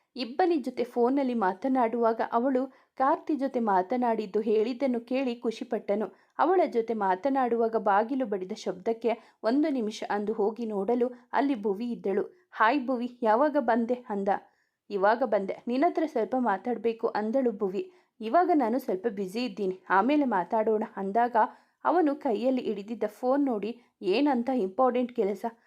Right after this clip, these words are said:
ಸ್ವಲ್ಪ ಮಾತಾಡ್ಬೇಕು, ಟೈಮ್ ಇಲ್ವಾ?" ಅಂದಳು. "ಇಲ್ಲ, actually ನಾನು ಹುಡುಗಿ ಜೊತೆ ಮಾತಾಡ್ತಾ ಇದ್ದೀನಿ, ನಿಂಗೆ ಆಮೇಲೆ ಸಿಗ್ತೀನಿ, ಬಾಯ್" ಅಂದಾಗ ಅವಳು ಅಲ್ಲಿಂದ ಮುಖ ತಿರುವಿ ನಡೆದಳು. "ಏಳು ಮುದ್ದು"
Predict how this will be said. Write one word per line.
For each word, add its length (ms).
ಸ್ವಲ್ಪ 300
ಮಾತಾಡ್ಬೇಕು, 760
ಟೈಮ್ 420
ಇಲ್ವಾ?" 240
ಅಂದಳು. 340
"ಇಲ್ಲ, 200
actually 500
ನಾನು 240
ಹುಡುಗಿ 260
ಜೊತೆ 260
ಮಾತಾಡ್ತಾ 460
ಇದ್ದೀನಿ, 340
ನಿಂಗೆ 240
ಆಮೇಲೆ 440
ಸಿಗ್ತೀನಿ, 440
ಬಾಯ್" 440
ಅಂದಾಗ 400
ಅವಳು 300
ಅಲ್ಲಿಂದ 380
ಮುಖ 220
ತಿರುವಿ 340
ನಡೆದಳು. 460
"ಏಳು 320
ಮುದ್ದು" 280